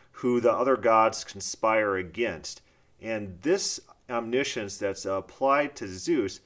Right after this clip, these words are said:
is things that have been done, things currently being done,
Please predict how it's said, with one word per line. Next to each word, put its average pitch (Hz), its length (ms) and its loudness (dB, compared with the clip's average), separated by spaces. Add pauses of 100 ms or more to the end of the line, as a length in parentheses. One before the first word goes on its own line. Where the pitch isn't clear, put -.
(320)
is 104 400 -2
things 131 280 -2
that 98 160 2
have 135 540 2
been 139 240 -4
done, 127 400 0 (140)
things 92 220 -10
currently 127 340 -6
being 120 260 -4
done, 120 360 -2